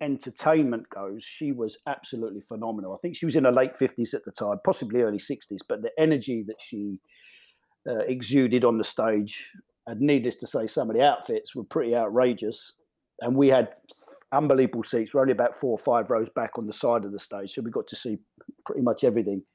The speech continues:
But it was, as, as far as entertainment goes, it was, you know, absolutely brilliant and, and worth every penny. I can see why some of these people,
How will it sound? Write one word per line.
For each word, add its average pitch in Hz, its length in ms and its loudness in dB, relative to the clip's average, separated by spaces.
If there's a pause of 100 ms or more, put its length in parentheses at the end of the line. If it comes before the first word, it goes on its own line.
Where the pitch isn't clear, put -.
(760)
But 131 200 2
it 160 140 2
was, 139 240 4
as, 135 180 2
as 135 100 -6
far 147 200 4
as 135 100 2
entertainment 147 560 2
goes, 117 300 -2
it 120 120 -6
was, 113 320 -10 (280)
you 117 60 -10
know, 98 180 -8 (1000)
absolutely 120 440 2
brilliant 107 420 -2
and, 107 240 -10
and 117 160 -4
worth 120 300 4
every 107 260 4
penny. 127 240 2
I 117 80 2
can 135 160 0
see 151 240 4
why 127 300 4
some 117 240 -4
of 107 80 -4
these 107 180 -6
people, 113 580 -8